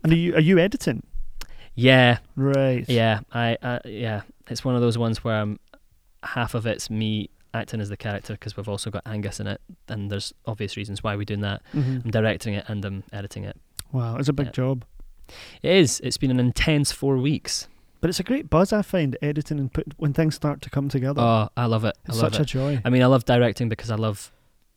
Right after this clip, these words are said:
Speaker 2: talking to actors, I love telling stories, and I love setting up shots and all that kind of stuff. But
Speaker 1: Yeah.
Speaker 2: there is a rush that I get when I'm in that editing suite.
Speaker 1: Yeah. It's when
Speaker 2: You
Speaker 1: you're,
Speaker 2: know?
Speaker 1: when you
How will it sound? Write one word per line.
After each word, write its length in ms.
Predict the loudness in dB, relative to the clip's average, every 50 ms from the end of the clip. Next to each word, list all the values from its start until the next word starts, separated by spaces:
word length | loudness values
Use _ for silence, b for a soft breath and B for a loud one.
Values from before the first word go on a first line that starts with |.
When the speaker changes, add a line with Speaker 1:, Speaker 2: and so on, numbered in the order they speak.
| _ _ _ _ _ _ _ -20
Speaker 2:
talking 280 | -14 -12 -12 -10 -10 -10
to 120 | -6 -2
actors, 360 | -2 -2 -2 -2 -4 -4 -2 -2
I 20 |
love 180 | -4 -4 -4 -6
telling 220 | -6 -6 -6 -4 -6
stories, 440 | -4 -4 -2 0 0 2 0 0 -2
and 80 | -2
I 40 | -2
love 220 | -2 -2 -4 -6 -10 _
setting 240 | -8 -8 -6 -6
up 80 | -8 -8
shots 360 | -4 -2 -2 0 0 -2 -4
and 80 | -4 -4
all 60 | -4
that 120 | -4 -6
kind 100 | -6 -8
of 60 | -8 -6
stuff. 240 | -6 -8 -8 -4 0
But 160 | 0 2 2
Speaker 1:
Yeah. 100 | 2 0 -4 B B B B B B B B -8
Speaker 2:
there 160 | -6 -2 -2 0
is 100 | -2 -2
a 120 | -2 -4
rush 560 | -4 -6 -6 -4 -4 -2 -2 -2 -2 -2 -2 -2
that 120 | -2 -2
I 140 | -2 -2 -2
get 320 | -2 -4 -4 -4 -6 -6
when 100 | -6 -6
I'm 120 | -6 -6 -6
in 100 | -6 -6
that 180 | -6 -8 -8 -8 -6 -4
editing 320 | -4 -2 -2 -4 -6 -4
suite. 440 | -6 -6 -6 -6 -6 -8 -6 -4 -2
Speaker 1:
Yeah. 200 | 0 0 0 -2 B B B B B B B B B B B B
It's 140 | -6 0 2
when 140 | 4 6
Speaker 2:
You 80 | 6 6
Speaker 1:
you're, 100 | 6 4 2
Speaker 2:
know? 80 | -2 -2
Speaker 1:
when 180 | 0 2 4
you 160 | 4 2 2